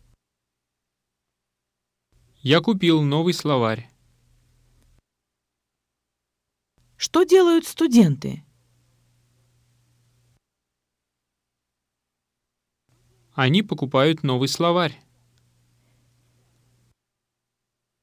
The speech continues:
Speaker 2: Что ты будешь делать завтра?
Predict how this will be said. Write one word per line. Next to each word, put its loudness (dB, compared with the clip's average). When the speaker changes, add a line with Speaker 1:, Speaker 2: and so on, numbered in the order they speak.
Speaker 2:
Что -2
ты -2
будешь 0
делать 0
завтра? 0